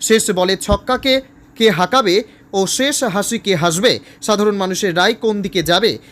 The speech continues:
সবকিছুই সময় বলবে। যদিও প্রচারে পিছিয়ে নেই নির্দল প্রার্থী আসাদুল বিশ্বাসও। তিনি জানান, "সর্বপ্রথম আমি ভোটে জেতার পরেই প্রথমেই শিক্ষার ব্যবস্থা করে দেব ও চিকিৎসার, এই দুটো কারণেই আমাদের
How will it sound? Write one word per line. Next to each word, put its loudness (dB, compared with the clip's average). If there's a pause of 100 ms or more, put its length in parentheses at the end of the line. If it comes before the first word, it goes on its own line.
(100)
সবকিছুই 0
সময় 0
বলবে। 0 (320)
যদিও 2
প্রচারে 0
পিছিয়ে -4
নেই -2
নির্দল 0
প্রার্থী -4
আসাদুল 0
বিশ্বাসও। -2 (280)
তিনি 2
জানান, 2
"সর্বপ্রথম -2
আমি -2
ভোটে 0 (220)
জেতার 2
পরেই 0 (260)
প্রথমেই 2
শিক্ষার -2
ব্যবস্থা -2
করে -2
দেব 0
ও 0
চিকিৎসার, -2 (240)
এই 2
দুটো -2
কারণেই 0
আমাদের 2